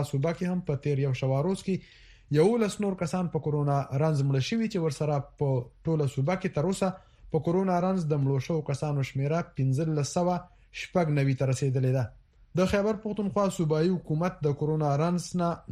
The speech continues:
د بچ کېدو په خاطر په پېښور ښار کې په یو شمېر سیمو کې سمارټ لاک ډاون عملي کړی دی. د صحت د چارو پوهان وایي، دغه نوی وایرس د تیر وایرس په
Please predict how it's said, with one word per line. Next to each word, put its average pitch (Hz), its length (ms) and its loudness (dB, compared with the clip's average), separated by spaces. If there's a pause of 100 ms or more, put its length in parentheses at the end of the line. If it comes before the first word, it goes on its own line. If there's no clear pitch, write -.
(180)
د 135 220 4
بچ 143 180 0
کېدو 143 320 0
په 135 160 -2
خاطر 170 400 0
په 131 220 0
پېښور 135 420 0
ښار 185 320 0
کې - 400 -4
په 156 160 4
یو 196 160 4
شمېر 185 340 0 (200)
سیمو 185 280 0
کې - 480 -2
سمارټ 165 520 2
لاک 131 200 2
ډاون 143 240 4 (140)
عملي 127 320 2
کړی 135 260 4
دی. 127 80 2 (300)
د 185 160 2
صحت 220 200 4
د 214 140 0
چارو 208 240 2
پوهان 202 400 2
وایي، 214 240 0 (220)
دغه 165 200 2
نوی 180 300 4
وایرس 190 340 0 (400)
د 151 240 2 (160)
تیر 208 300 2
وایرس 165 440 0
په 143 160 0